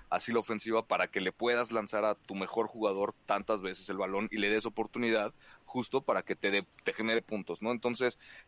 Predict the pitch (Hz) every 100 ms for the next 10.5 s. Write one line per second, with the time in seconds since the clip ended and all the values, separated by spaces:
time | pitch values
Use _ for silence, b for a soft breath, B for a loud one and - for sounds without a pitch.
0 | _ - 123 131 131 - 101 113 117 117
1 | 123 110 117 120 110 95 - 98 92 87
2 | 98 - 98 95 98 104 110 95 - 107
3 | 98 90 85 101 101 95 92 104 104 -
4 | B B B - - - 117 117 107 107
5 | 107 - 107 104 101 107 104 120 120 120
6 | 117 147 - 151 175 113 113 131 113 -
7 | B B - 120 123 123 120 120 - 95
8 | 90 98 - 123 131 113 104 110 107 110
9 | 113 98 104 98 107 104 - 95 101 104
10 | 110 - 104 110